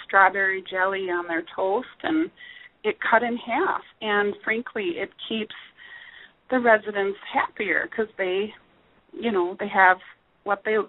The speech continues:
want, and the caregivers know what it is that they want, and they keep to their routines, and they cater to their preferences and likes.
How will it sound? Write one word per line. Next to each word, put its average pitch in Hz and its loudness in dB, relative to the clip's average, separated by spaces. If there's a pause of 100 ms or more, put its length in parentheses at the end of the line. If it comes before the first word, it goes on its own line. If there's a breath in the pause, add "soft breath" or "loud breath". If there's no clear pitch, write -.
(260)
want, 208 4 (760 soft breath)
and 196 -6
the 185 -4 (300)
caregivers 190 2
know 175 2
what 240 4
it 247 2
is 247 2
that 240 -4
they 240 -4
want, 233 -4 (640 loud breath)
and 190 2
they 175 4 (120)
keep 202 -6
to 196 -4
their 180 4
routines, 233 0
and 175 -2
they 170 4 (280)
cater 185 4 (100)
to 190 -6
their 170 4
preferences 294 0
and 175 -4
likes. 262 -2